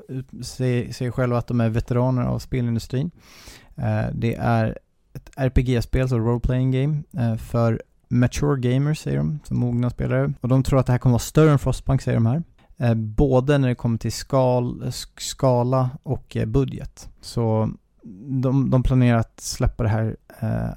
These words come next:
andra halvan tjugohundratjugoett, eller nej, annonserar, inte släpper, eh, och berättar mer om det helt enkelt i andra halvan av tjugohundratjugoett. Så de låter ganska hypade på det här spelet. De säger att det kommer vara, mm, liksom större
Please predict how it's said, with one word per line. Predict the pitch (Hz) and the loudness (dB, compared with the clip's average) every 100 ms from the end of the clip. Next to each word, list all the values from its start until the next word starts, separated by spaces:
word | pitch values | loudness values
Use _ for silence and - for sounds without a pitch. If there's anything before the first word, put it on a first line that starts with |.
| - | -8
andra | 135 127 113 | -2 0 0
halvan | 117 117 | 0 -2
tjugohundratjugoett, | - 117 113 - 139 147 - - | -2 -4 -6 -8 -4 -4 -4 0
eller | 139 | 4
nej, | 131 113 - - _ | 4 2 -4 -16 _
annonserar, | - 135 123 139 120 110 - - - - _ | 0 2 2 0 -2 -4 -8 -12 -20 -20 _
inte | 139 - | -10 -10
släpper, | - 123 113 104 _ | -8 -8 -6 -10 _
eh, | 139 113 | -4 -2
och | 117 | 0
berättar | 110 120 120 | 0 0 2
mer | 120 113 | 2 2
om | |
det | 110 | 0
helt | 110 - | -4 -4
enkelt | 113 113 - - | -8 -10 -14 -10
i | 123 110 | -8 -4
andra | 120 110 | -2 0
halvan | 110 107 | 0 -2
av | |
tjugohundratjugoett. | - 110 107 131 151 - - - _ _ | -4 -6 -6 -2 -2 -4 -14 -20 _ _
Så | - 151 | 0 0
de | 147 131 196 180 | 2 6 6 8
låter | 139 123 127 | 4 2 -2
ganska | 117 - 120 | -2 -2 -6
hypade | 117 123 120 117 | -4 -4 -4 -8
på | 113 | -6
det | |
här | 110 | -8
spelet. | - 117 | -8 -8
De | 117 | -6
säger | 107 120 | -4 -4
att | |
det | - | -4
kommer | 110 117 | -4 -2
vara, | 113 110 | 0 -2
mm, | 104 - - - 110 | -6 -10 -10 -10 -10
liksom | 120 - | -8 -8
större | - 131 120 110 | -2 0 0 -2